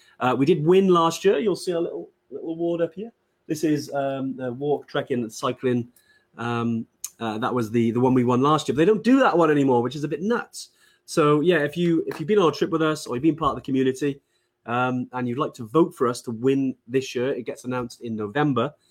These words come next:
um, then you can use that link there. So it's bit dot L Y forward slash vote for Evertrek twenty twenty-three. Um, yeah, if you use that link there, um, I believe, uh, some of the team are gonna drop it in the comments as well.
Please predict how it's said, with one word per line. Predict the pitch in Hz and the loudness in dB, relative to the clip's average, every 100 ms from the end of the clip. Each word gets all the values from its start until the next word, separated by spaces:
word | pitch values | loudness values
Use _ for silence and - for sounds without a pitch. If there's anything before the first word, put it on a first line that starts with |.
| _ _ - | _ _ -4
um, | 127 131 127 | 0 0 -2
then | 123 | -2
you | 123 | -2
can | 120 | 0
use | 143 156 | 0 2
that | 135 120 | 0 0
link | 127 123 | -2 -2
there. | 120 120 | -2 -2
So | 120 | -6
it's | - | -4
bit | 156 - | -2 -2
dot | - 120 | -4 -8
L | 117 117 | -4 -4
Y | 113 113 113 107 _ _ _ - | -2 0 -2 -4 _ _ _ -2
forward | 131 120 | 0 0
slash | - 113 113 110 | -4 -6 -6 -12
vote | 104 160 143 | 0 2 2
for | - 135 | -2 -2
Evertrek | 123 127 123 - | -2 -4 -6 -6
twenty | - 123 | -6 -6
twenty-three. | 117 120 110 - - 165 165 160 - _ _ _ | -4 -6 -8 -10 -2 2 4 2 -4 _ _ _
Um, | 120 127 123 | -4 -2 -2
yeah, | 143 123 | -2 -2
if | - | -4
you | 139 | -4
use | 143 123 | -4 -2
that | 127 120 | -4 -2
link | 120 123 123 | -2 -2 -2
there, | 127 123 123 _ _ _ - | -4 -4 -6 _ _ _ -10
um, | 117 117 120 | -4 -2 -2
I | 123 | -2
believe, | 123 143 170 180 160 127 | 0 4 4 2 0 -4
uh, | 127 123 | -10 -10
some | 120 131 | -4 -4
of | |
the | 117 | -4
team | - 123 | -4 -4
are | 110 | -2
gonna | 110 | -4
drop | 104 131 127 | -6 -6 -6
it | |
in | 110 | -8
the | |
comments | 107 - 113 98 - | -8 -6 -6 -6 -10
as | 98 | -18
well. | 107 135 90 90 139 | -6 -4 -4 -6 -8